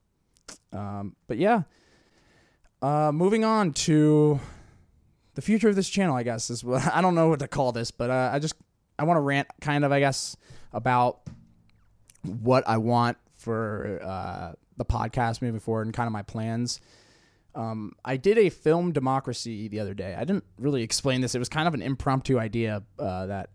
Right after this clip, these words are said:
Alec Holker and a f-, a friend of mine who was on the show and I had, um, where basically I'm gonna just, in the future, like, I wanna just have it where I post and then people comment movies that they want,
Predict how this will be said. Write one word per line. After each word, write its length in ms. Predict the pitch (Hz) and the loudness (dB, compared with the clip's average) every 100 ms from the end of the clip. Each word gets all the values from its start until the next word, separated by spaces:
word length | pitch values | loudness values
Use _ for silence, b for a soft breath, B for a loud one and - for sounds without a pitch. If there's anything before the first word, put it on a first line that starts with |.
| - | -6
Alec 300 | 113 110 - | -2 -2 0
Holker 300 | 117 110 107 | -4 -2 -4
and 80 | 107 | -4
a 40 | |
f-, 100 | - - | -10 -12
a 40 | - | -4
friend 200 | 120 110 | -2 -2
of 60 | |
mine 360 | 107 104 110 131 | -4 -4 -6 -6
who 80 | 117 | -4
was 100 | 117 | -2
on 160 | 110 107 | -2 -4
the 60 | |
show 260 | - 104 104 b b b b - | -2 -2 -2 b b b b -8
and 80 | 113 | -6
I 120 | 113 | -4
had, 360 | 120 107 101 - | -4 -6 -8 -10
um, 400 | 101 95 98 143 _ _ _ _ _ - | -8 -8 -10 -14 _ _ _ _ _ -4
where 300 | 123 123 117 | -2 0 0
basically 460 | 156 175 196 196 | 0 0 0 2
I'm 120 | 170 | 2
gonna 180 | 156 135 - - | 0 -4 -8 -10
just, 300 | 139 - - b b b b | -10 -10 -18 b b b b
in 80 | 202 | 0
the 60 | |
future, 420 | 202 160 170 190 190 | 0 0 0 2 2
like, 140 | 147 | 2
I 40 | |
wanna 200 | 143 139 | 2 0
just 160 | 123 117 | -2 -2
have 180 | 117 120 | 0 0
it 140 | 127 | 0
where 420 | 117 117 110 107 _ - | -2 -2 -2 -6 _ -10
I 80 | 113 | -4
post 440 | - 127 127 - | 0 2 0 -2
and 80 | 123 | -4
then 80 | 113 | -2
people 240 | 127 117 | -2 -2
comment 500 | 104 - 117 117 120 _ _ - - | -6 -4 0 0 -2 _ _ -20 -8
movies 560 | 113 113 117 117 120 | -2 -2 0 0 0
that 140 | 110 107 | -2 -2
they 100 | 113 | 0
want, 300 | 113 113 | 0 -4